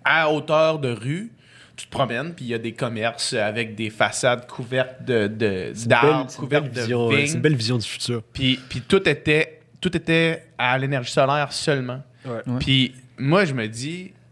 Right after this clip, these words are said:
Speaker 1: c-, ça, puis pour revenir à, à la croissance écologique,
Speaker 2: Ouais.
Speaker 1: ça, comme tu dis, c'est une vision,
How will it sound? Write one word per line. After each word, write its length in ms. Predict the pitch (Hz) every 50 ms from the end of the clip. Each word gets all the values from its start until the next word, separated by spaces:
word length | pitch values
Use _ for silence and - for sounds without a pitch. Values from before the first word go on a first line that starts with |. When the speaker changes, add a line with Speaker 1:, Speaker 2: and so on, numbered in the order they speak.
| _ _ _ _ _ _ _ -
Speaker 1:
c-, 280 | - - - - - - -
ça, 420 | - - - - 180 180 202 240 214
puis 160 | - 156 131
pour 220 | 113 - 151 127 120
revenir 320 | 123 127 127 151 170 175
à, 60 | 165 131
à 180 | - 123 123
la 140 | 113 110 104
croissance 1200 | - - - - - 131 139 135 135 131 - - 156 160 170 170 156 147 - - - - - - _ _ _ _ _ _ _ _ _ _ _ _ _ _ -
écologique, 760 | 143 135 - 156 143 139 123 117 107 - 135 143 - - -
Speaker 2:
Ouais. 180 | 117 110 104 - - _ _ _ _ _ - _ _ _
Speaker 1:
ça, 500 | - - - - - - 180 196 233 240 -
comme 180 | - 156 147 139
tu 120 | 135 -
dis, 420 | 131 120 110 120 143 170 196 202 - -
c'est 240 | - - - - 123
une 200 | 117 117 117 113
vision, 720 | 110 113 120 113 107 113 123 131 135 131 147 156 165 175